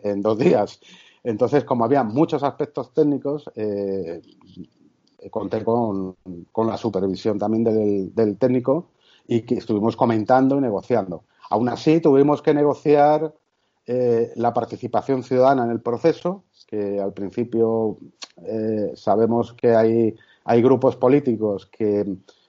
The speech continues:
eh, no les gusta mucho esto de que participen asociaci-, a-, asociaciones vecinales, ecologistas, que fuera un proceso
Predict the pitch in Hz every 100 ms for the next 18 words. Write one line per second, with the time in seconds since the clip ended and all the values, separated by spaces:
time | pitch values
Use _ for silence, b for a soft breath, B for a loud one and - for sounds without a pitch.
0 | _ - - 90 120 135 147 127 147 139
1 | 143 160 143 131 - 139 131 127 123 120
2 | 123 113 135 127 127 120 127 123 113 117
3 | 113 - 113 - 113 131 - 113 139 127
4 | 117 - 120 165 143 151 - _ _ 92
5 | 113 107 170 165 - 135 139 _ _ _
6 | _ - 165 180 190 175 151 175 - 127
7 | -